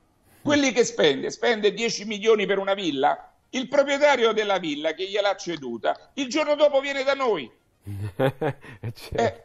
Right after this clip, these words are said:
Speaker 1: voglio dire, e noi so-, sai, sai come spendiamo quei soldi?
Speaker 2: Sì.
Speaker 1: Attraverso il circuito mediatico, perché dobbiamo far credere alla gente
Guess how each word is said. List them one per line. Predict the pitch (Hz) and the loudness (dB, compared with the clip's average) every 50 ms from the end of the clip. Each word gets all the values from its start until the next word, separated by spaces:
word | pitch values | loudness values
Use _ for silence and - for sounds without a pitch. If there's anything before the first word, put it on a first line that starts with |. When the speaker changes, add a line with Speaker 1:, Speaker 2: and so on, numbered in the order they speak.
| _ - | _ -4
Speaker 1:
voglio | - 262 302 302 | -2 0 0 2
dire, | 277 277 240 226 226 - | 2 4 4 2 4 4
e | 226 240 | 2 2
noi | 277 311 311 220 | 2 0 -2 -2
so-, | - 269 247 - - - | -4 -6 -8 -8 -12 -16
sai, | - - 254 - - - - | -6 -2 -2 -2 -2 -4 -8
sai | - - 302 311 277 | -2 2 2 2 4
come | 233 233 214 190 170 | 2 0 -2 -2 -4
spendiamo | - - 190 185 180 208 202 202 190 175 | -8 -8 -8 -6 -4 -4 -4 -4 -4 -6
quei | 165 180 170 | -6 -6 -6
soldi? | - 202 196 165 135 110 104 127 139 147 165 - _ _ _ _ _ | -4 -2 -2 -2 -2 -4 -6 -6 -6 -8 -10 -16 _ _ _ _ _
Speaker 2:
Sì. | _ _ - 135 139 120 104 - _ _ _ _ - | _ _ -4 -4 -4 -4 -6 -10 _ _ _ _ -4
Speaker 1:
Attraverso | - - - - 233 240 247 254 233 - - 247 | -2 -2 0 0 0 2 2 0 0 -2 -6 -10
il | - | -8
circuito | - 233 220 - - 247 240 - 233 226 | -8 -10 -10 -8 -6 -6 -2 0 0 -2
mediatico, | 214 220 190 170 135 101 87 - - 87 - - - _ _ _ _ _ _ _ _ _ _ | -2 -2 -2 0 0 0 -2 -4 -10 -18 -20 -20 -20 _ _ _ _ _ _ _ _ _ _
perché | - 196 202 202 233 240 226 160 | 2 2 2 4 2 0 0 2
dobbiamo | 214 233 226 208 220 254 247 226 208 196 175 | 2 2 2 4 4 4 4 4 4 2 -2
far | - 196 196 196 - | -2 -2 -2 -2 -2
credere | - 220 214 196 170 139 147 139 143 | -2 0 0 0 0 0 -2 0 0
alla | 143 143 143 147 | 0 -2 -2 -4
gente | - - 185 196 202 214 208 - - 233 240 240 - - - | -4 -6 -6 -6 -6 -6 -10 -4 -2 -2 -2 -2 -6 -14 -20